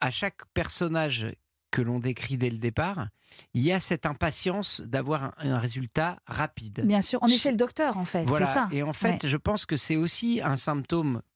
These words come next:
Speaker 1: qui nous a tous marqués et dont on avait envie de parler, c'est cette, cette, euh, société de l'immédiat dans laquelle on est, où on n'a plus de la patience, on veut des résultats. On a un Shiban qui dit : « Je veux que vous me répariez, donnez-moi quelque chose, je dois repartir, un cachet, ce que vous voulez. »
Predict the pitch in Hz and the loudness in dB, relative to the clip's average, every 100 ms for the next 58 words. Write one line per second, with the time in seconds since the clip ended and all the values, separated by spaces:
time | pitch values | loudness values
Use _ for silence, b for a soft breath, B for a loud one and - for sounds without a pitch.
0 | _ - 120 127 120 120 - 254 - 165 | _ -6 -2 0 0 0 0 0 2 0
1 | - - 147 127 123 120 120 117 131 131 | -2 -6 -4 -4 -4 -4 -6 -4 -2 0
2 | 151 147 151 - 127 196 - b b - | 0 -2 -4 -4 -4 -6 -12 b b -2
3 | 143 - 160 - 160 - - 139 127 - | 0 2 0 0 -2 -2 0 0 0 0
4 | 165 175 - 196 147 143 170 160 139 156 | 0 0 -2 -2 0 0 2 2 2 0
5 | 139 127 120 135 127 135 220 233 143 160 | 0 -4 -4 -2 0 0 0 0 0 2
6 | 156 - 233 208 - 147 - 180 220 B | 2 0 0 0 0 -2 -2 -6 -6 B
7 | B - 123 160 156 143 139 131 127 123 | B -4 0 2 2 0 -4 -4 -2 -2
8 | 131 127 - 143 160 170 - 131 151 127 | -2 -2 -2 -2 -2 -2 -8 -4 -2 0
9 | 135 - 127 127 135 151 139 147 202 B | -2 0 0 2 0 0 -2 -4 -6 B
10 | B _ 135 147 165 170 151 135 b - | B _ 0 2 2 2 2 -2 b -4
11 | 156 - 196 147 127 - 135 - 202 156 | -2 0 2 2 0 -2 -4 -4 -2 -2
12 | 123 143 123 202 185 - 143 151 | -2 -2 0 2 0 0 0 0